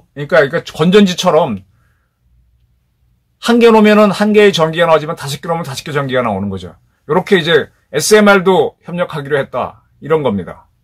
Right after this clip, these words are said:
그리고, 어, 이번에 그 대통령실에서 환영식을 할 때는 블랙 이글이 떠서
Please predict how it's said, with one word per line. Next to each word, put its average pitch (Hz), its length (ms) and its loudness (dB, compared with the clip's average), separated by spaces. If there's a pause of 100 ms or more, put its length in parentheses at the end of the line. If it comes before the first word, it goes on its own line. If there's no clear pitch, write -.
(800)
그리고, 196 1000 2
어, 135 480 -4 (280)
이번에 180 320 2
그 147 360 2 (920)
대통령실에서 160 1040 0 (1160)
환영식을 175 500 0
할 131 180 0
때는 123 320 -6
블랙 175 280 0
이글이 165 340 -4
떠서 131 400 -6